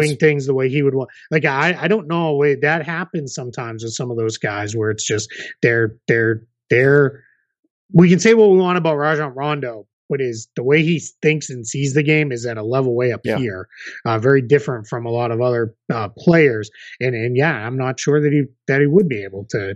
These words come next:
Speaker 2: to get through that and be happy
Speaker 1: I think that
Speaker 2: doing it.
Speaker 1: dynamic would be
Speaker 2: I don't know.
Speaker 1: interesting, but he's also, I think, been preparing himself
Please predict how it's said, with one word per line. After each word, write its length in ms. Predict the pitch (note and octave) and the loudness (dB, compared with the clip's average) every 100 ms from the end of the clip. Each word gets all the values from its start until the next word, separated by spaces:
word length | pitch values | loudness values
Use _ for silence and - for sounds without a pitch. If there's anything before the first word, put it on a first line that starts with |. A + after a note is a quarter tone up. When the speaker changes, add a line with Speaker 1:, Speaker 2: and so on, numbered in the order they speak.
| - | -8
Speaker 2:
to 280 | - A2 G#2 - | -4 -2 -4 -6
get 220 | G#2+ F#2+ | -6 -4
through 160 | A#2 G2+ | -4 -2
that 180 | F#2 F#2 | -4 -6
and 140 | G2+ | -4
be 320 | G#2+ G2+ G2 | -4 -4 -4
happy 320 | - A2 - - | -2 -2 -2 -2
Speaker 1:
I 60 | |
think 160 | G#3 A#3 | 0 0
that 160 | D3 B2+ | 0 -2
Speaker 2:
doing 140 | B2 | -2
it. 40 | |
Speaker 1:
dynamic 340 | A#2+ A#2+ B2+ B2+ | -2 -2 -2 -2
would 180 | C3+ A#2+ | -2 0
be 100 | A#2+ | 2
Speaker 2:
I 60 | |
don't 120 | C#3+ | 4
know. 60 | E3+ | 4
Speaker 1:
interesting, 560 | C#3 - F#3 - G#3 F3+ | 2 -4 -6 0 0 0
but 100 | C#3+ | -2
he's 160 | C3+ | -2
also, 520 | E3 F#3 - C#3+ B2+ - | -2 -2 0 0 -2 -4
I 80 | |
think, 220 | A#2+ B2+ - | -4 -4 -2
been 180 | A2+ | -2
preparing 480 | A2+ G2 A2+ G#2+ B2 | -2 -6 -2 -2 -2
himself 560 | B2 C3 - C3+ C#3+ | -2 -6 -2 -2 -2